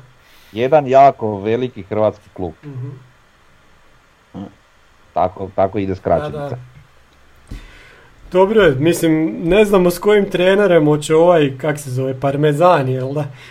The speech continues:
Speaker 2: Hoće on, ovaj, danas, ako danas izgubi od Istre, ko zna ko će biti trener u subotu.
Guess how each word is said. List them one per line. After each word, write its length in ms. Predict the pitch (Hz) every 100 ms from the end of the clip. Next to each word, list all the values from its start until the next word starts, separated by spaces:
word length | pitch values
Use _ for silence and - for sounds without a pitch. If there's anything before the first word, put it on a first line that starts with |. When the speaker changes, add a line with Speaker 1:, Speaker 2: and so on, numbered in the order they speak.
| - -
Speaker 2:
Hoće 340 | 147 147 165
on, 260 | 185 170 151
ovaj, 560 | 143 143 143 139 135
danas, 720 | 135 131 143 156 160 - - _ _ -
ako 280 | 143 143 143
danas 480 | 127 147 170 185 185
izgubi 380 | 180 190 175
od 140 | 165 160
Istre, 360 | 196 - 156
ko 160 | 151 180
zna 160 | 175 170
ko 180 | 170
će 160 | - 151
biti 180 | 143 123
trener 400 | 151 151 156 139
u 40 |
subotu. 460 | 127 143 135 135